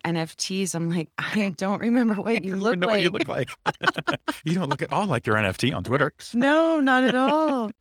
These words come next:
Speaker 1: I've been, like, glancing at badges, but, you know, I,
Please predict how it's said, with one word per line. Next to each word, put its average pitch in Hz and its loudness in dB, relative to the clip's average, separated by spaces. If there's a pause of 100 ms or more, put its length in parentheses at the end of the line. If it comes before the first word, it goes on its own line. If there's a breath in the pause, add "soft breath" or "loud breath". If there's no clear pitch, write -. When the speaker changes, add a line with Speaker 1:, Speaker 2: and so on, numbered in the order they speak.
(200 loud breath)
Speaker 1:
I've 214 2
been, 220 2
like, 202 0
glancing 220 -2
at 175 -4
badges, 196 -4
but, 170 -2
you 190 -4
know, 180 0
I, 160 0